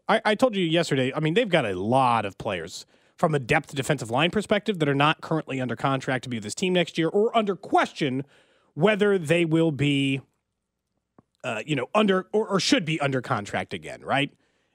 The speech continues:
And I just feel like you can use those assets, like, go back now and realize why that Frank Clark trade worked so well.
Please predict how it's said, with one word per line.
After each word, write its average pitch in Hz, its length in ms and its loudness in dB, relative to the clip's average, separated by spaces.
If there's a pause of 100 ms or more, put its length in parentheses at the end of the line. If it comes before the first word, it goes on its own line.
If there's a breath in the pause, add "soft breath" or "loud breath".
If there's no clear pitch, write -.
And 202 100 4
I 247 60 4
just 240 200 0
feel 277 140 2
like 254 160 0
you 240 80 -2
can 202 160 2
use 226 240 2
those 196 220 2
assets, 165 420 2
like, 156 160 -4
go 339 140 4
back 240 420 2
now 113 560 -2
and 135 240 -4
realize 190 720 2 (380)
why 233 400 2
that 220 240 0
Frank 254 320 0
Clark 247 260 2
trade 262 240 2
worked 226 380 2
so 285 280 2
well. 277 520 0